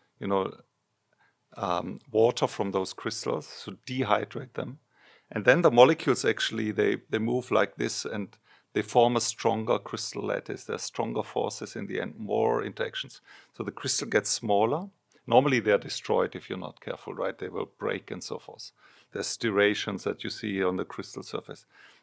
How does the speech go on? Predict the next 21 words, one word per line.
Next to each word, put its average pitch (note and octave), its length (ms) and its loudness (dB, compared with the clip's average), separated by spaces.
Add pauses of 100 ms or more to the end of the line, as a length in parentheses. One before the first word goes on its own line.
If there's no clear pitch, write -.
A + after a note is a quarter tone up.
But G#2 140 4
in G#2+ 100 2
that B2 180 8
case, - 380 0 (200)
you A#2+ 100 -4
know, G#2+ 120 4
I G#2 80 6
developed G#2+ 400 2
a A2 60 -8
protocol A2+ 840 -2 (220)
wh-, - 360 -12
where A2 120 -2
you A2+ 60 0
could - 240 -12
shrink - 400 -4
them A#2 160 -2
very A2 180 -2
carefully. C3 580 -6 (720)
And A2 160 -4
then A2+ 240 2
would, A2+ 220 -4